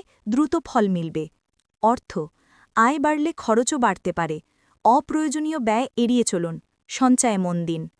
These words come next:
সম্পর্ক, প্রিয়জনের সঙ্গে আন্তরিক আলোচনা হবে, বোঝাপড়া বাড়বে, ভুল বোঝাবুঝি কমে যাবে। লাকি নম্বর পাঁচ, লাকি রং লাল। বৃষ, আজ ধৈর্য ও পরিকল্পনায় এগিয়ে চলুন,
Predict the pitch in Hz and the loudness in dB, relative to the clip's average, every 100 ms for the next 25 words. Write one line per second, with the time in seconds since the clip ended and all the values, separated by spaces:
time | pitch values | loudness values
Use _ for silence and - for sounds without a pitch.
0 | _ _ _ _ _ - 262 233 214 175 | _ _ _ _ _ 2 4 4 2 0
1 | - 165 - _ _ _ 254 262 285 311 | -2 -6 -6 _ _ _ 2 4 4 0
2 | 320 302 294 285 302 - 214 233 262 285 | -2 -2 0 2 0 0 2 2 2 0
3 | 240 196 190 185 185 185 165 160 _ _ | 2 0 0 -2 -2 -2 -4 -8 _ _
4 | _ 202 220 240 277 277 294 220 180 170 | _ 4 4 4 0 2 2 2 2 0
5 | 165 - _ - 208 302 277 254 269 262 | -6 -10 _ -6 0 2 4 4 4 0
6 | 240 311 240 208 190 170 156 - _ _ | 0 0 2 2 2 -2 -4 -8 _ _
7 | - 190 190 - 247 220 220 240 - 226 | -2 0 0 2 2 4 4 2 2 0
8 | - - _ - 233 254 339 247 220 302 | -2 -6 _ 2 2 4 2 4 4 2
9 | 208 170 156 156 _ _ _ _ _ 214 | 2 2 0 -8 _ _ _ _ _ 4
10 | 254 233 - 160 _ _ _ _ _ - | 4 4 2 -2 _ _ _ _ _ 0
11 | 202 277 294 208 175 233 240 247 359 - | 4 4 2 -2 4 4 4 4 4 6
12 | 285 247 226 - 214 214 226 220 320 254 | 4 6 2 6 4 4 4 4 4 4
13 | 185 185 160 160 151 | 2 0 2 0 0